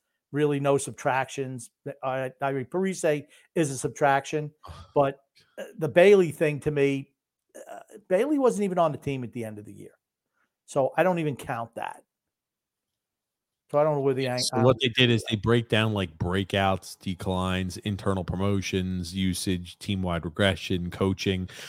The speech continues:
Speaker 2: Okay. See, this is what I mean. It's just a line of bullshit. Oh, how do you, how do you add in how many goal differential your coach you make? Uh, please, come on. Oh, man. Yeah, it's like, yeah,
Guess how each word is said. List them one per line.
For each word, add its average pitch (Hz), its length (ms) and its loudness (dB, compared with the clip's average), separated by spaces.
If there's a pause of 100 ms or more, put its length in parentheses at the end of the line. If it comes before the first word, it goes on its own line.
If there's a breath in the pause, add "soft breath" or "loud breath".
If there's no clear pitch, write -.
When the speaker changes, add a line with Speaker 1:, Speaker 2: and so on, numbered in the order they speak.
(160 loud breath)
Speaker 2:
Okay. 120 300 4 (260 loud breath)
See, 262 180 4
this 285 140 6
is 220 140 6
what 160 100 6
I 127 80 6
mean. 90 280 -4 (100)
It's 156 100 0
just 214 200 6
a 196 40 4
line 160 160 4
of 104 80 0
bullshit. 90 460 -6 (400)
Oh, 262 680 10
how 269 220 2
do 330 60 8
you, 277 100 -4
how 240 180 4
do 330 60 6
you 320 200 6
add 143 360 6
in 90 420 0 (300)
how 147 260 4
many 139 220 2
goal 120 240 2
differential 101 580 -2
your 85 140 -6
coach 101 300 -4
you 95 40 -8
make? 92 220 -10
Uh, 123 100 -2 (140)
please, 90 480 -6 (100)
come 117 140 -4
on. 82 180 -6 (920)
Oh, 143 640 0
man. 85 300 -8
Yeah, 90 140 -6
it's 113 240 -8
like, 98 300 -6
yeah, 107 120 -6